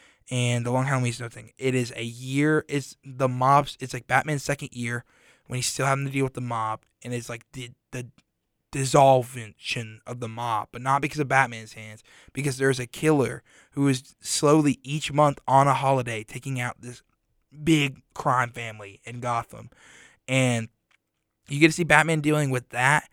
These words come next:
plus all of his rogues. All of them are in this. Joker, Riddler, Catwoman, um, Clayface, Mad Hatter. Um, uh, there's more I'm blanking out on. Killer Croc,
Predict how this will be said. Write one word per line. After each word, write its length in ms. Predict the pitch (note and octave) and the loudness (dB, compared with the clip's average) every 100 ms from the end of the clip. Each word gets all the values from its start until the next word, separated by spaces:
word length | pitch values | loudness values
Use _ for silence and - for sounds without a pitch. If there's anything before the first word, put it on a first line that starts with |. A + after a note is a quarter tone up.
| _ _ _ | _ _ _
plus 380 | - C#3+ D3+ - | 0 4 4 2
all 240 | B2 C3 | 2 4
of 60 | C3+ | 4
his 160 | C3 | 0
rogues. 560 | B2 B2 B2 B2 A#2+ - _ _ _ - | 0 2 2 2 -2 -10 _ _ _ 4
All 180 | C#3 B2 | 6 6
of 80 | |
them 140 | A#2+ G#2+ | 0 -12
are 60 | |
in 120 | G#2 G#2 | -16 -16
this. 260 | G#2 - - | -20 -20 -6
Joker, 500 | C3+ A#2 - - _ _ | -4 -4 -6 -20 _ _
Riddler, 440 | C3 B2+ A2 G#2 A#2+ _ _ | -6 -6 -6 -16 -20 _ _
Catwoman, 540 | - C3 - G#2+ G#2 G#2 _ _ _ - | 4 4 4 0 -18 -20 _ _ _ -4
um, 300 | B2 A#2 A2+ | -2 -2 -4
Clayface, 680 | - D3 C3 - A2+ G#2+ - _ _ _ | -2 2 2 0 -4 -4 -10 _ _ _
Mad 280 | C#3 D3 C3+ | 4 6 8
Hatter. 440 | C3 B2 A2+ A#2 - _ _ _ | 8 8 6 -4 -14 _ _ _
Um, 760 | B2+ B2+ B2+ B2 B2 A#2+ A#2+ B2 _ _ _ _ _ _ _ _ C3 | 2 4 4 4 2 0 -4 -10 _ _ _ _ _ _ _ _ 0
uh, 280 | C3+ A#2+ | 2 0
there's 240 | A#2 A#2 B2 | -4 -12 -10
more 360 | B2 A#2+ A2 | -8 -6 -6
I'm 260 | A2 A2+ A2 _ _ | -8 -10 -14 _ _
blanking 420 | C3+ B2+ A#2+ A2+ | -4 -4 -4 -10
out 220 | A2 G#2+ G#2+ | -10 -10 -8
on. 340 | G#2 G2+ G#2 | -10 -12 -14
Killer 300 | - E3 C#3 | -4 0 0
Croc, 560 | - B2+ A#2 A#2 A2+ | -2 -6 -2 -2 -4